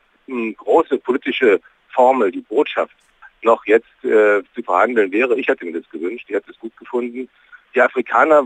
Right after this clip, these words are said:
wollten noch mal das Fass aufmachen, um der Umweltorganisation der U N, die ja in Afrika, in Kenia sitzt,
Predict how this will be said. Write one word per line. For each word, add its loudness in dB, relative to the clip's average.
wollten 2
noch -2
mal 2
das 0
Fass -4
aufmachen, -2
um -4
der 6
Umweltorganisation 0
der 0
U -4
N, 0
die -14
ja -2
in -10
Afrika, -2
in -4
Kenia -4
sitzt, -10